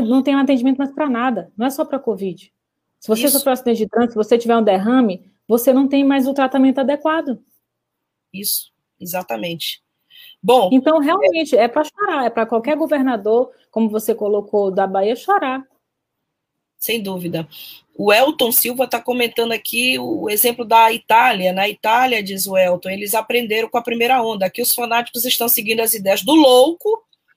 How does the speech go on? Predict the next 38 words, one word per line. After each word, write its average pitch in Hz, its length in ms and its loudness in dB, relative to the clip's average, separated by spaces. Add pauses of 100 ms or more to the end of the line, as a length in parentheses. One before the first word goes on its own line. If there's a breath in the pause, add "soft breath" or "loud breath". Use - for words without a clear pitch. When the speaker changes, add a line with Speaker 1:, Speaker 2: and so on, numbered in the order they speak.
(280)
Speaker 2:
do 190 80 -16
bolso 208 420 -2
louco, 254 540 -4 (100)
difundidas 226 600 -6
no 226 160 -10
primeiro 240 340 0
momento 269 400 0
de 254 120 -6
contaminação 233 760 0
ocorrida 220 380 -4
no 208 80 -8
ano 214 120 -10
passado. 220 460 -4 (340 loud breath)
Continuam 240 480 2
seguindo 262 460 0
também 233 260 2
nesse 240 240 2
momento 226 340 -2
e 247 40 -2
levando 226 360 -2
a 208 60 2
vida 208 340 -6 (640 loud breath)
a, 185 400 4
a - 60 -2
serem 247 580 2
ceif-, - 300 -2
a, 185 100 -6
vidas 240 500 -2
a 226 60 -4
serem 226 260 -4
ceifadas 202 500 -4
pelo 202 200 -10
vírus. 170 320 -8
É, 190 180 4
Elton, 165 220 -4
a 180 60 -2
gente 175 300 -6
concorda 185 520 -4